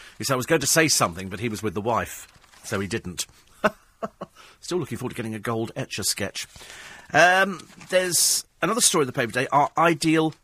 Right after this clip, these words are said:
home, because according to the latest survey, the perfect home for most of us would be ten miles from the coast. Oh, I'd like much closer. I've seen some lovely properties on the coast. I mean, really, you know, on beaches, practically on,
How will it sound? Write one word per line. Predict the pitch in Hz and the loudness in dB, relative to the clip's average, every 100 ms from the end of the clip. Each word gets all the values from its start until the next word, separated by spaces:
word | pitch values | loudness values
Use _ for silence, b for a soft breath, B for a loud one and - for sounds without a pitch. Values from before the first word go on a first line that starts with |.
| _ | _
home, | - - 196 147 85 80 | -12 2 4 4 2 -2
because | - 143 143 | -4 -4 -4
according | - 277 | -4 -4
to | - | 0
the | 180 | 2
latest | 151 143 - | 2 2 2
survey, | - 214 214 - 76 80 - b b b b b | 4 4 4 2 -4 -6 -14 b b b b b
the | 147 | -4
perfect | - 247 - - | 6 6 6 -4
home | - 110 90 131 175 b b b | 0 0 0 -4 -6 b b b
for | 143 | -2
most | 143 226 175 - | 4 4 4 -2
of | |
us | 104 - | -4 -4
would | 135 | -2
be | 143 - - | -2 -4 0
ten | 208 240 | 2 4
miles | 202 156 131 | 4 4 2
from | - 127 | 0 -6
the | 117 | -6
coast. | - 107 131 - - | -2 -2 0 -6 -6
Oh, | 131 | -8
I'd | 98 | -6
like | 101 - | -6 -4
much | 101 - | -6 -6
closer. | - 90 87 92 - B - | -8 -6 -6 -8 -12 B -4
I've | |
seen | - - | 0 2
some | - 104 127 | 0 0 2
lovely | 233 139 85 | 2 2 -4
properties | - 113 85 90 | -4 -4 -6 -6
on | 101 | -6
the | 85 | -6
coast. | - 98 80 | -4 -4 -4
I | 127 | -2
mean, | 143 147 | -2 2
really, | 190 147 110 95 - B B B | 4 4 2 -2 -10 B B B
you | 127 | -4
know, | 113 - | 0 2
on | 135 | 2
beaches, | 113 143 139 - - 95 90 | 4 0 0 0 0 -2 -6
practically | - 170 - 135 120 | -2 -2 -2 -6 -4
on, | 113 | -4